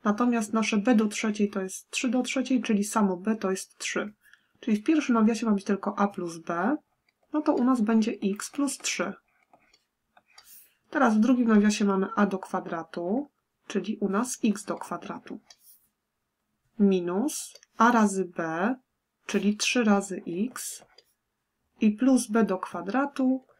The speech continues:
czyli plus trzy do kwadratu, czyli dziewięć. I to ma wynosić zero.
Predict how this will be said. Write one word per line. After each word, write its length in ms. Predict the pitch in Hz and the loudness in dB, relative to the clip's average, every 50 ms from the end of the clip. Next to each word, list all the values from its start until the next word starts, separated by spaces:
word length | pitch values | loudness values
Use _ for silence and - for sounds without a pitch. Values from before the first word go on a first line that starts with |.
| - _ - | -20 _ -12
czyli 260 | - - 202 190 202 | -6 -4 -2 -2 -4
plus 360 | 202 - 202 196 185 - - | -4 -2 -4 -4 -4 -4 -10
trzy 280 | - - - - 240 220 | -8 -6 -4 -2 0 -2
do 140 | 185 185 175 | -2 -2 -6
kwadratu, 680 | - - - 175 175 185 208 262 269 262 262 - 220 208 | -8 -8 -10 -10 -8 -6 -4 -2 -2 -2 -2 -2 -4 -4
czyli 300 | 214 - 190 175 175 170 | -2 -4 -6 -6 -6 -12
dziewięć. 640 | - 160 151 156 160 160 160 180 - - - - _ _ _ _ _ _ _ _ _ _ - _ _ - - _ _ _ _ _ _ | -10 -10 -8 -8 -8 -10 -10 -10 -12 -14 -16 -16 _ _ _ _ _ _ _ _ _ _ -20 _ _ -20 -20 _ _ _ _ _ _
I 120 | - 220 208 | -2 -2 -2
to 160 | - 320 320 | 2 6 6
ma 140 | 302 254 226 | 8 8 8
wynosić 520 | 208 202 190 190 196 - - 247 - - | 6 6 4 4 0 -2 -4 -6 -6 -6
zero. 360 | - 185 165 160 160 160 - | -6 -6 -4 -4 -6 -8 -10